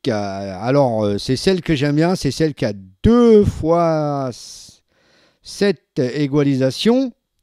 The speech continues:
une de droite, euh, sept de droite, sept de gauche, et avec des petits effets, euh, bon, euh, traditionnels qui étaient, euh, tout classiques pour l'époque.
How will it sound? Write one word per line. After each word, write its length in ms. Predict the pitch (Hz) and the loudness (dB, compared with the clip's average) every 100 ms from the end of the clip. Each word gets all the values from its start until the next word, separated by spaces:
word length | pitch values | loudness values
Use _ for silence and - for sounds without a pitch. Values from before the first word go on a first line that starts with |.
| _ _ | _ _
une 160 | 143 143 | -2 2
de 100 | 139 | 2
droite, 420 | 139 143 147 143 - | 2 2 0 -2 -6
euh, 240 | 120 117 | -6 -4
sept 340 | 113 - 170 135 | -4 2 0 2
de 120 | 143 | 0
droite, 280 | 143 143 - | 2 0 0
sept 260 | - 139 | -2 0
de 100 | 120 | 2
gauche, 420 | 131 185 240 - 247 247 _ _ - - - - - - _ - | 6 8 8 6 0 -2 _ _ -20 -20 -20 -20 -20 -20 _ -6
et 1200 | 127 156 156 151 151 151 147 143 143 139 139 135 | 0 4 4 4 4 4 2 2 2 2 0 0
avec 320 | 123 120 120 | -2 -4 -4
des 140 | 101 107 | -4 -2
petits 400 | - 107 117 117 | -2 -2 -4 -2
effets, 400 | 110 139 123 117 | -2 -2 0 0
euh, 480 | 101 98 95 95 92 | -2 -2 -2 -4 -4
bon, 360 | 110 107 92 | -4 -4 -4
euh, 120 | 87 | -4
traditionnels 840 | 87 - 107 104 - 113 131 127 101 | -2 -4 -4 -6 -4 -2 0 -2 -2
qui 160 | - | -4
étaient, 480 | 98 90 - 107 98 | -4 -4 -6 -6 -4
euh, 280 | 90 85 87 | -6 -8 -10
tout 120 | - | -12
classiques 720 | - 107 107 - 196 214 - 95 | -10 -12 -8 0 0 0 -2 -8
pour 220 | - 107 | -4 -4
l'époque. 500 | 101 - 233 - 110 | 2 6 6 4 -2